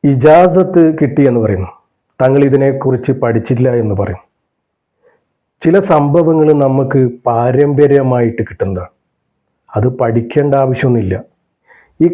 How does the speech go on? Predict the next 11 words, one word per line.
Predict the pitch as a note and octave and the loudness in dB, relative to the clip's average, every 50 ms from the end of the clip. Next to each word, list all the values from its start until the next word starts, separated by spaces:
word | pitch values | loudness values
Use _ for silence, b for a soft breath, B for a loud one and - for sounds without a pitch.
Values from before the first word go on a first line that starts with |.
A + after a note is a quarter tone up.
| - | 2
കളരി | D3+ C#3 C3+ C#3 D3+ E3 E3+ F3 E3 | 2 4 4 4 4 4 4 4 4
മർമ്മ | D#3+ D3+ C#3+ D3+ D#3 D#3 D#3 | 2 2 2 2 0 0 0
ചികിത്സ | - D3 C3+ C#3+ C3 - D3+ C3 C3 | 0 0 2 0 0 0 -4 -2 0
ചെയ്യുന്ന | C3+ C3+ C3 C3 C3 A#2+ G#2+ | 0 0 0 0 0 -2 0
ഗുരുക്കന്മാരില്ലേ, | A2+ A2+ A2+ A2+ A#2 - C#3 C3+ C3 A#2 G#2+ G2 F#2 F2 E2+ - _ _ _ _ _ _ _ _ - D#3 | 0 0 0 0 -2 -4 -2 -2 0 0 -2 -4 -6 -8 -12 -14 _ _ _ _ _ _ _ _ -2 0
അതിങ്ങനെ | E3+ F#3+ G3 G3+ G3+ G3 - D#3 | 2 4 4 4 2 2 2 2
പാരമ്പര്യമായിട്ട് | C#3 C#3+ C#3+ D3+ D#3+ D#3+ F3 F3 F3 E3 F3 E3 D3+ D#3+ D#3+ D#3 D3 D3 D3 C#3+ C3+ C3+ - C3 A#2 | 2 4 4 4 4 2 2 2 2 2 2 2 2 2 2 2 2 0 0 0 -2 -2 -2 -2 -2
കിട്ടുന്നതാണ്. | A#2+ - C3 A#2 A#2 G2 F2+ F2+ - _ _ _ _ _ _ _ _ _ | -2 -2 -2 -2 -2 -2 -4 -10 -16 _ _ _ _ _ _ _ _ _
അത്, | D#3 F3+ - G#3+ C#3 | -12 -10 -8 -4 -2
അതിൽ | C3 C3+ D#3 D#3+ E3 D3+ - | 0 0 0 0 -2 -2 -2
ചിലപ്പോൾ | - D3 C#3+ C#3+ C#3+ - D#3 | 0 0 0 0 0 2 2